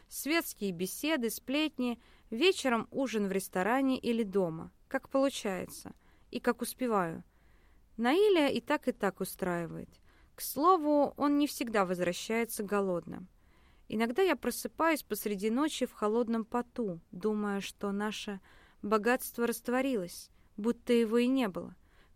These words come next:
Прижимаю ладонь к левой половине груди, прислушиваюсь к звукам. Когда зажигаю свет и понимаю, что по-прежнему нахожусь в столичной квартире,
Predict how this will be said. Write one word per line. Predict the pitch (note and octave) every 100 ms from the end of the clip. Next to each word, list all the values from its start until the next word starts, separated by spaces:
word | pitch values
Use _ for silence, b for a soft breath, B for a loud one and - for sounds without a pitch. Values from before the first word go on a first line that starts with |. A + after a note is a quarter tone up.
| -
Прижимаю | G#3+ A#3 C4 E4+ D4+ B3+
ладонь | A#3 A#3 C#4+
к | A#3+ A3
левой | B3 A#3 G#3+
половине | G3+ G3 G3 A3 A3
груди, | A3 A#3+ G3+ G3+ E3 b b b -
прислушиваюсь | G#3 - G#3+ G#3+ - G3+ G#3 F#3+
к |
звукам. | G3+ A3 G3+ - F#3 F#3+ b b b b
Когда | - G#3+ G#3 C4+
зажигаю | G3+ A3 G#3 G3+ A#3 A3+
свет | - B3 C4 C4+
и |
понимаю, | G#3 G#3+ G#3 A3+ C4 A#3+
что | - G3
по-прежнему | G#3 G3+ A#3+ B3 G3+ G#3 G#3
нахожусь | G3+ - G3 A#3 A3+
в | -
столичной | - G3+ G#3+ - F#3+
квартире, | - G3 F#3 - B3+ C4